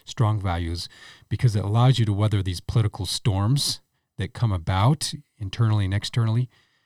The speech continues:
But you need to be smart enough as an owner and upper management that when someone voices something, we weigh it for what it is to see if there's value that maybe this is this one of those times that we maybe need to change.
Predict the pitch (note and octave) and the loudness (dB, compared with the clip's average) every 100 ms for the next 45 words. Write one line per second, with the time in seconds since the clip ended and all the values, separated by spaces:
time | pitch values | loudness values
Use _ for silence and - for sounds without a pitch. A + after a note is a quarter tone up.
0 | _ _ _ - G#2 F#2+ G2+ A#2 D3 C#3 | _ _ _ -4 -4 -2 0 4 6 4
1 | A2+ A2 - B2+ A#2 A2+ A2 G2+ - F#2+ | 2 0 0 2 2 2 2 0 2 -2
2 | E2+ F#2 F2+ - G#2+ G2+ G2+ F#2+ F2+ F2+ | 0 -2 -4 -2 0 2 0 0 -2 -2
3 | F2 F2 F#2 F#2 F2+ F2 E2+ - - _ | -4 -2 -2 -2 -4 -4 -6 -8 -20 _
4 | _ - F2+ E2 - _ - F#2 - A#2+ | _ -6 -4 -4 -8 _ -12 -8 0 2
5 | A2 F#2+ G2+ G#2 - G#2 G#2+ F2+ - F2 | 2 0 0 0 0 -2 -2 -4 -6 -8
6 | E2 _ _ _ _ - G2 F2 F2+ G#2 | -8 _ _ _ _ -20 -10 -6 0 2
7 | G#2 G#2 A#2+ - - - F2 F#2+ F#2 D#2+ | 4 4 2 -2 -8 -4 -2 -2 -2 -4
8 | - G2 F2+ F#2+ B2 - - _ _ _ | -4 -2 0 0 -2 -6 -10 _ _ _
9 | _ G#2 - G#2 F#2+ - F#2 F2 F2+ F2 | _ -10 -6 -2 -2 -2 -4 -4 -6 -4
10 | F2+ F#2+ F2 E2+ E2 - G2 G2+ F#2+ F#2 | -2 -2 -2 -6 -8 -6 -2 0 0 -2
11 | F2+ G2 G#2 F#2 F2 B2+ C3 B2+ A#2 G#2+ | -2 -2 -2 -2 0 2 2 2 2 0
12 | - G#2 F#2 F2+ F#2 F2 F2+ F#2+ F#2+ F2 | 0 -2 -2 -6 -6 -6 -4 -2 -2 -2
13 | E2+ D#2+ - D#2+ D2 - | -6 -8 -8 -8 -8 -12